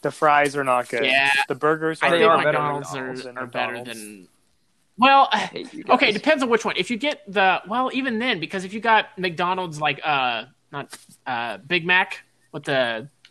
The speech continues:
Speaker 2: uh, is it Thousand Island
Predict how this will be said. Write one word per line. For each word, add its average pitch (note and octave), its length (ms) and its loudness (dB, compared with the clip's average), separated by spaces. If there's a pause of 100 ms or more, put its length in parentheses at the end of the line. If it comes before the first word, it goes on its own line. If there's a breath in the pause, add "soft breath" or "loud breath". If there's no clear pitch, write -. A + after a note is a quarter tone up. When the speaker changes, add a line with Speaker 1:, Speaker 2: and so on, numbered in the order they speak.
(1400)
Speaker 2:
uh, C3 60 -4 (120)
is C3+ 100 -8
it A#2+ 100 -14 (160)
Thousand E3+ 280 0
Island D3+ 440 0